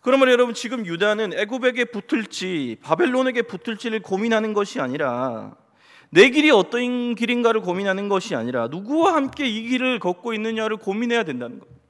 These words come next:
내가 지금 누구와 함께 이 길을 걸어가고 있는가?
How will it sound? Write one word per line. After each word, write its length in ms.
내가 200
지금 200
누구와 320
함께 240
이 120
길을 160
걸어가고 400
있는가? 280